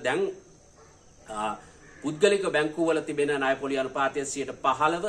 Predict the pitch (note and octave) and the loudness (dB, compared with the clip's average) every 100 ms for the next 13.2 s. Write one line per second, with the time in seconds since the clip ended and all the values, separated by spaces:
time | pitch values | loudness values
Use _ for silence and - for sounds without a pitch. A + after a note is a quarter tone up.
0 | C#3 - D3 D3+ D#3 D#3 C3 B2+ C3+ C3+ | -2 -2 -2 -2 -2 -2 0 0 -2 -6
1 | B2 B2 A2 A2 A#2 G#2+ G#2+ B2+ G3+ D#3+ | -6 -6 -6 -6 -8 -8 -8 -6 -2 4
2 | C#3+ D3+ D3+ C#3+ C3+ C3+ C3+ A#2 A2+ A#2+ | 4 4 0 -4 -4 -6 -6 -4 -2 -2
3 | A#2+ - G#2+ B2+ - F3+ E3 E3+ E3 E3 | 0 -2 0 0 2 0 -2 -2 -2 -4
4 | E3 E3+ E3+ E3 D3 C3+ A2 A#2+ D3+ D3 | -2 -2 -2 -6 -6 -6 -6 -4 0 -2
5 | D3 F#3+ - - - C3 D3+ D#3+ D3 C#3+ | -2 -8 -10 -20 -4 2 4 4 2 0
6 | C3 B2+ A2 D3+ - C3+ D3 D#3+ E3 G3+ | 0 -2 -4 -6 -4 -6 -6 -6 -4 -4
7 | A3 - - - G3+ A3+ D#3 C3 C#3 F3 | -4 -8 -16 -10 0 0 0 -2 2 6
8 | A#3+ B3 A3 G#3+ G3+ F3 D#3 C#3+ D3 D#3 | 6 4 0 2 2 0 2 2 -2 -8
9 | - - - - - - - B2 D#3+ F#3+ | -16 -20 -20 -20 -20 -20 -14 -2 2 4
10 | F#3+ - D#3 E3+ F3+ C3+ D3+ D3+ D3 C#3 | 2 -2 -2 0 -2 -2 -2 0 2 2
11 | D3+ - C#3 D3+ C#3+ D3 D3 D3 D3 D3+ | 0 -6 -6 -4 -2 -2 -4 -6 -6 -6
12 | D3+ C3+ C#3+ C3+ B2+ C3 C3 - C3 F3+ | -4 -4 -4 -6 -4 -6 -6 -4 2 2
13 | F3 D3+ | 2 -2